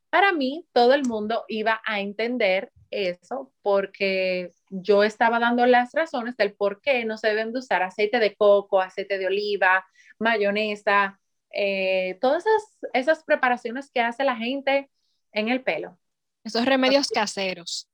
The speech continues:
Speaker 1: Ajá, para el pelo. Para mí eso era como algo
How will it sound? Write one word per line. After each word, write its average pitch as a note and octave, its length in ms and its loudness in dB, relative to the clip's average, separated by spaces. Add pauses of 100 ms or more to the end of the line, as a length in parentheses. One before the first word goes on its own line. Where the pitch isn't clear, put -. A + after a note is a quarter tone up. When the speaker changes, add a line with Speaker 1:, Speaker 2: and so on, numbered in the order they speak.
(120)
Speaker 1:
Ajá, G3+ 600 -2
para F#3+ 160 0
el F#3 100 -6
pelo. C#4+ 360 0 (720)
Para C4 240 2
mí D#4 260 -4
eso B3+ 180 -6
era C4+ 240 0
como B3 280 0
algo A#3 760 0